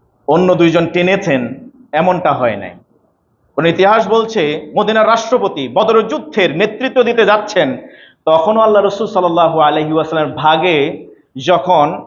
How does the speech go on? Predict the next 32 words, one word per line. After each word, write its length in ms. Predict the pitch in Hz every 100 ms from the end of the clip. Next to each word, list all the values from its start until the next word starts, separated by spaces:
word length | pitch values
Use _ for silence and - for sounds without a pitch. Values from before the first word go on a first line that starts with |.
| -
রশি 380 | 123 170 165 262
টানার 280 | 254 233 220
সময় 400 | - 190 190 175
আসছে, 340 | 160 - 190
তিনি 260 | 190 170 160
নিজে 420 | 147 143 139 156
রশি 320 | 151 - 220
টেনেছেন 500 | 214 196 180 180 254
আর 100 | 233
বাকি 300 | 156 156 165
দুইজনকে 340 | 147 143 151 156
উপরে 280 | 151 147 120
বসিয়ে 320 | 120 135 113
রেখেছিলেন। 480 | 110 107 - 98 - - - - - - - - - - 190 - - - - - - _ _ _ _
আর 120 | 160 175
আমাদের 480 | 180 196 196 202
দেশে 260 | 190 190 202
যদি 220 | 190 190
ভিআইপি 500 | 151 160 185 185 196
বের 240 | 165 165 160
হয়, 220 | 170 175
সিআইপি 500 | - 185 185 170 156
বের 240 | 160 175
হয়, 320 | 170 151 131 -
আধা 260 | 160 175
ঘন্টা 300 | 185 196 196
এক 140 | 175 170
ঘন্টা 220 | 175 175
রাস্তা 280 | 165 - 151
ব্লক 300 | 135 139 139
করে 140 | 127
রাখে। 400 | 107 92 - -